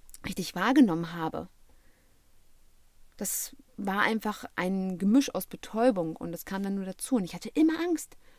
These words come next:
Ich hatte Angst vor kleinen Spinnen, die einfach mal gar nichts tun.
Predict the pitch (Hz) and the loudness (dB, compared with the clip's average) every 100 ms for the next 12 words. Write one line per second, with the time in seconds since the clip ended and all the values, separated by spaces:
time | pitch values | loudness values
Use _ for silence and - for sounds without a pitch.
0 | _ _ _ - 202 - 269 277 233 - | _ _ _ -8 -2 2 2 2 -2 -2
1 | 240 240 254 - - 302 233 - - - | 0 4 2 2 2 6 6 2 -18 -20
2 | - - - - - - 220 214 208 - | -20 -20 -20 -20 -20 -2 2 2 0 -4
3 | 202 214 - 214 - 214 269 - - - | -6 -6 -6 -4 -2 0 0 0 -8 -6
4 | 170 160 | -6 -8